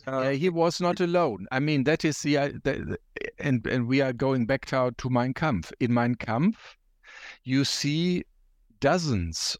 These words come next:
Speaker 2: of traditions from different kinds of milieus and strands of society. You see anti-Semitism, you see nationalism, you see racism,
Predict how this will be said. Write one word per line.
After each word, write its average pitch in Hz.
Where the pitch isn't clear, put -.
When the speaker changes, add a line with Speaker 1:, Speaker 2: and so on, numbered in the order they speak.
Speaker 2:
of 117
traditions 123
from 117
different 139
kinds 120
of 117
milieus 117
and 117
strands 123
of 113
society. 90
You 143
see -
anti-Semitism, 139
you 113
see -
nationalism, 120
you 104
see -
racism, 127